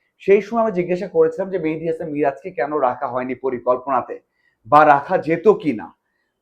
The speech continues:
তখন বলেছিলেন যে মেহেদী হাসান মিরাজের বোলিংটা ভালো না, আর টি টোয়েন্টিতে তার বোলিংটা চলে না, আহ, তাকে বিবেচনায় রাখা হয়নি বা রাখা হবে না, এভাবেই বলেছিলেন।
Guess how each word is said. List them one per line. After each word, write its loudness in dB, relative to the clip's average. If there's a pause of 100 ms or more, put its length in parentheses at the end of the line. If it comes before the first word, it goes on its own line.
তখন 6
বলেছিলেন 2
যে -2
মেহেদী -2
হাসান -6
মিরাজের 0
বোলিংটা -2 (120)
ভালো 0
না, -4 (460)
আর 2
টি -10
টোয়েন্টিতে -2 (380)
তার 2 (120)
বোলিংটা -2 (140)
চলে 4
না, -4 (560)
আহ, 0
তাকে 0
বিবেচনায় 0
রাখা -2
হয়নি -2
বা 2
রাখা 0
হবে 2
না, 0 (120)
এভাবেই 0
বলেছিলেন। 2